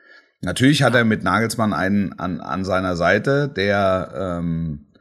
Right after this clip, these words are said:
ihn seit der U sechzehn kennt und begleitet und, und genau die Stärken und Schwächen auch des, des Spielers kennt, also auch, äh, die, die weltlichen Stärken und Schwächen,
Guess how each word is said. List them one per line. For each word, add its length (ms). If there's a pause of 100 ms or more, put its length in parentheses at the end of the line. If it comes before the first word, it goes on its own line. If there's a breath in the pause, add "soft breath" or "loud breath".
(160 soft breath)
ihn 180
seit 220
der 160
U 80
sechzehn 460
kennt 400
und 180
begleitet 720 (160)
und, 280
und 220
genau 260
die 120
Stärken 400
und 120
Schwächen 380
auch 200
des, 320
des 120
Spielers 540
kennt, 420
also 260
auch, 480
äh, 340 (200)
die, 160
die 160
weltlichen 540
Stärken 420
und 100
Schwächen, 460